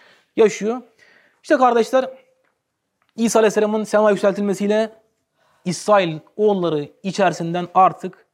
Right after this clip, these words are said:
peygamberlik müessesesi komple kaldırıldı, değil mi?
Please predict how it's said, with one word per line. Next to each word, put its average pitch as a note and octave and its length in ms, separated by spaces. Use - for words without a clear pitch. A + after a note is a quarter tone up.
peygamberlik E3+ 680
müessesesi D#3 540
komple F3 640
kaldırıldı, D3+ 400
değil F3 120
mi? A#2 140